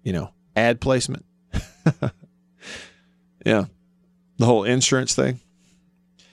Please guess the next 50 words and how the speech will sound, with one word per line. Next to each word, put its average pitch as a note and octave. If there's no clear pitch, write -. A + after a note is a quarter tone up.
And C#3
then, D#3+
yeah, G3
thanks. F#3+
Uh, D3
somebody G#3
gave D#3+
me D3+
a C3
heads C#3
up D#3+
and C#3+
said, B2+
"Matt, C#3
you C3+
better C#3
get C3
some C3+
of B2
that A#2
pecan D3
pie C3
while A2
you're A2
at -
Char." F#2+
I've D3
never E3
had D3+
the B2
pecan B2
pie A#2+
from G#2+
Char, A#2
but A#2+
I'll C3
get C3+
some. F#2+
I A#2+
will. B2+
I'll B2
get B2+
some A2+
on A2
that, A2
uh, G#2+
Thursday A#2+
night, A2+
October A2+
third, E2